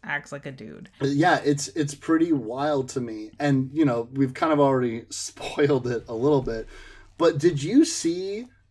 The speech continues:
Speaker 2: the twist coming? 'Cause I didn't. I really w-, was like, "Oh." I didn't know who the killer was, but I didn't think it was gonna be, um, I'll just say it,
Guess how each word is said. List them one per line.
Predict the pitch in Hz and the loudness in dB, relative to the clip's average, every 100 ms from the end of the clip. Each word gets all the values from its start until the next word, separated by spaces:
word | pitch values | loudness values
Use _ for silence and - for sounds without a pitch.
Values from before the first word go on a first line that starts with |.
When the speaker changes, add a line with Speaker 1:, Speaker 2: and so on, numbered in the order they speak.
| _ | _
Speaker 2:
the | 131 147 | -2 -2
twist | - 147 156 - - | 4 2 2 -4 -6
coming? | 127 131 165 | -2 0 0
'Cause | 170 120 | -2 2
I | 135 | 4
didn't. | 151 143 - - - - | 6 4 2 -6 -20 -8
I | 135 156 | 4 4
really | 135 143 151 143 131 | 6 6 6 6 4
w-, | 127 131 131 | 0 -4 -4
was | 131 123 | -2 0
like, | 117 107 | -2 -2
"Oh." | 131 240 98 - _ - - - 147 | -2 0 0 -4 _ -20 -20 -8 6
I | |
didn't | 202 247 | 8 10
know | 175 | 6
who | 180 220 | 4 0
the | |
killer | 240 254 247 | 0 0 0
was, | 254 269 311 - - _ _ _ 127 | 0 0 -2 -4 -18 _ _ _ 2
but | 127 | 4
I | 131 | 4
didn't | 135 - 160 202 | 2 2 0 0
think | - 170 160 | -4 -4 -2
it | 147 | -4
was | 143 | -2
gonna | 147 139 | 0 0
be, | 131 127 123 - _ - | 0 0 -2 -6 _ -10
um, | 107 104 104 98 _ | -8 -8 -10 -16 _
I'll | 127 110 | -10 -10
just | 107 - | -10 -4
say | 131 | -2
it, | 117 | -2